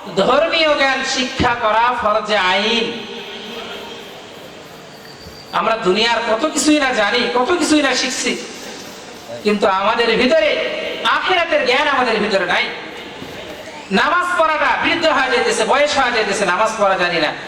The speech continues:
ওই যে ইমাম সাহেব নামাজ পড়াইতেছে আর আল্লাহু আকবার বলে দাঁড়িয়ে আছে,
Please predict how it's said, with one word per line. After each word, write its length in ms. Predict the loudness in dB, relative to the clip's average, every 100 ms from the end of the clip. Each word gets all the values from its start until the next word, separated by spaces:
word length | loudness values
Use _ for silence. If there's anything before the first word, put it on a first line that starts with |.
| 2
ওই 140 | 2
যে 100 | 4
ইমাম 240 | 2 2 2
সাহেব 180 | 2 2
নামাজ 200 | 2 2 2
পড়াইতেছে 520 | 2 4 2 2 0 -4 -4
আর 120 | 0
আল্লাহু 460 | 0 2 2 4 2
আকবার 360 | 0 2 0
বলে 220 | 0 0 2
দাঁড়িয়ে 320 | 0 2 0
আছে, 280 | 0 -2